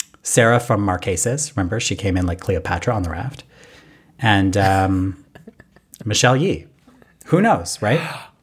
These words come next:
Speaker 2: Oh
Speaker 1: Maybe
Speaker 2: my
Speaker 1: she's a
Speaker 2: God.
Speaker 1: really
Speaker 2: Can
Speaker 1: big
Speaker 2: we get
Speaker 1: fan.
Speaker 2: Michelle Yee on this podcast?
Speaker 1: I, I've been asking for years.
Speaker 2: Hmm.
Speaker 1: Uh, okay.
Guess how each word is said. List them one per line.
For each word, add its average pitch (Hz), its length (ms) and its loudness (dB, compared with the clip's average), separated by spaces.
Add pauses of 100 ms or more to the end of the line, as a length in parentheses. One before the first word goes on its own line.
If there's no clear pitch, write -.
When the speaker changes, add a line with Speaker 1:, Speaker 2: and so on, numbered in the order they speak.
(140)
Speaker 2:
Oh 160 200 -4
Speaker 1:
Maybe 127 160 2
Speaker 2:
my 180 60 2
Speaker 1:
she's 190 200 -4
a 196 40 0
Speaker 2:
God. 160 100 0
Speaker 1:
really 165 140 2
Speaker 2:
Can 170 60 2
Speaker 1:
big 170 100 4
Speaker 2:
we 202 60 4
get 247 120 4
Speaker 1:
fan. - 80 -2
Speaker 2:
Michelle 196 320 4
Yee 156 240 4
on 143 100 2
this 143 160 -6
podcast? 127 720 -4
Speaker 1:
I, 110 200 -2
I've 107 80 -2
been 101 120 -2
asking 104 320 -2
for 101 140 -8
years. 98 420 -8 (1080)
Speaker 2:
Hmm. 139 200 -10 (500)
Speaker 1:
Uh, 104 300 -2
okay. 92 320 -4